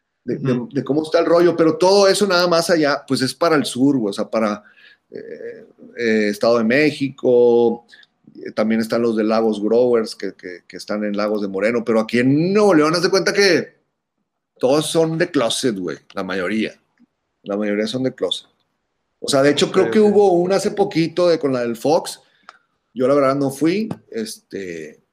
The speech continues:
Speaker 1: me hubiera gustado <laughs> ir para ver qué tal, pero
Speaker 2: Ah, este evento,
Speaker 1: pero
Speaker 2: sí,
Speaker 1: sí.
Speaker 2: sí, sí, sí lo vi.
Speaker 1: Sí.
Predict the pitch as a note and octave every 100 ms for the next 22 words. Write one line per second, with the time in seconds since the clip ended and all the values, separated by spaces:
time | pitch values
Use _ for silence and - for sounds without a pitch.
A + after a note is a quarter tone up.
0 | _ - G2+ G#2+ C#3 C3+ A#2 B2+ - -
1 | G#3+ A3 - - G#2 G#2 A2 A#2 - C3
2 | D3 B2+ G#2+ F#2+ - _ - B2+ C#3 C#3
3 | D#3 D3 D3+ - C3+ A#2 D3+ C#3+ C#3+ -
4 | C#3 D3+ C3+ B2+ B2+ C#3 C3 G#2+ -